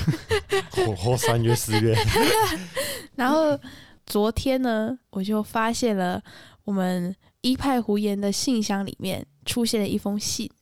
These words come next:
Speaker 1: 出现。
Speaker 2: 哎，其实应该说是前天晚上，
Speaker 1: 嗯。
Speaker 2: 前天晚上的时候。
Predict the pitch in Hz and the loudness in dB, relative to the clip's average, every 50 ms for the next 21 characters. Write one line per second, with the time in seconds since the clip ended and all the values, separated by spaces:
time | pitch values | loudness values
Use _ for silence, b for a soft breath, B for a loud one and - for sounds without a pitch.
0 | _ - - 113 104 - - - 370 403 - - 294 269 277 285 294 302 311 302 | _ -16 -12 -12 -12 -6 -2 0 0 0 2 2 2 2 2 2 2 0 0 2
1 | 294 277 277 262 - - - - - 190 190 202 - 220 202 208 208 - - - | 2 0 0 0 -2 -2 0 0 0 0 -2 -2 -2 -2 -2 -2 -2 -4 -6 -6
2 | - - - 98 - - _ _ - 120 120 120 113 104 196 196 208 226 226 214 | -6 -8 -6 -6 -8 -10 _ _ -14 -10 -8 -6 -4 -2 -2 -2 -2 -2 -2 -2
3 | 208 - - - 196 - - 214 - - - - | -4 -6 -8 -8 -8 -8 -8 -10 -10 -10 -10 -10